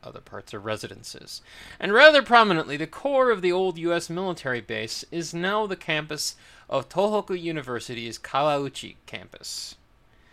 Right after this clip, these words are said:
As a patron of the podcast put it recently over Twitter,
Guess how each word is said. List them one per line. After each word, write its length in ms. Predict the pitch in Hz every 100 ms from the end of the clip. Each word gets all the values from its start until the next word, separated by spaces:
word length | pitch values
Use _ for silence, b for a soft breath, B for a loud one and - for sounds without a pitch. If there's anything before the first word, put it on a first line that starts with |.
| b b b -
As 240 | 131 127
a 80 | 123
patron 500 | - 196 214 - 185
of 100 | 151
the 60 | 139
podcast 760 | - 156 156 156 147 143 -
put 120 | 139
it 100 | 127
recently 480 | 120 135 - - 127
over 220 | 117 110
Twitter, 420 | - 190 175 160